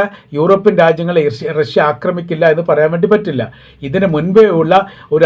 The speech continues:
അഭിപ്രായത്തിൻ്റെ ഭാഗമായിട്ട് റഷ്യയുടെ ഓഫീസിൽ നിന്ന് തന്നെ ഈ ഉക്രൈൻ കൊണ്ട് യുദ്ധം അവസാനിക്കില്ലെന്നും അതിന് തുടർചലനങ്ങൾ ഉണ്ടാകുമെന്നും പറയപ്പെട്ടിട്ടുണ്ട്. അതിൻ്റെ താല്പര്യം എന്ന് പറയുന്നത് ഉക്രൈനോടനുബന്ധിച്ച് ചേർന്ന് നിൽക്കുന്ന രാജ്യങ്ങൾ ആക്രമിക്കും എന്ന് തന്നെയാണ്.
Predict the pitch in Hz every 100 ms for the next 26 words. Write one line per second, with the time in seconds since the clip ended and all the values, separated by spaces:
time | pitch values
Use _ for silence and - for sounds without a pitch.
0 | 147 160 170 220 220 226 208 156 156 165
1 | 170 156 151 156 139 117 190 156 156 175
2 | 208 220 175 170 156 139 160 175 - -
3 | 143 147 196 214 202 190 170 151 185 170
4 | 147 160 196 196 190 160 160 160 147 160
5 | 160 151 190 196 185 190 190 160 151 180
6 | 196 196 165 170 202 - - - - 190
7 | 220 170 147 139 131 117 - 143 160 226
8 | 247 202 180 _ _ - 160 196 240 233
9 | 226 175 170 147 143 147 151 165 - _
10 | 131 120 190 214 196 180 190 190 196 -
11 | 165 185 185 170 175 170 151 156 170 175
12 | 147 143 170 170 175 175 139 156 147 135
13 | 170 131 107